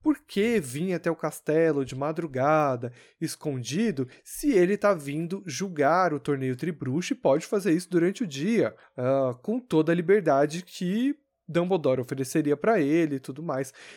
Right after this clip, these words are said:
Então, assim, pro Sirius isso não bate, essa questão toda,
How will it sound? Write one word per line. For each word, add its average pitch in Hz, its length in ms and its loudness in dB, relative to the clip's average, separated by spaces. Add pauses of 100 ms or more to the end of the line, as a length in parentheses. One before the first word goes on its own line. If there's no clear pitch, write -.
(120)
Então, 311 240 -2
assim, 202 340 -2 (360)
pro 262 640 6
Sirius 185 580 -2
isso 202 260 -2
não 202 280 -2
bate, 123 600 -4
essa 127 220 -6
questão 143 500 -4
toda, 139 440 0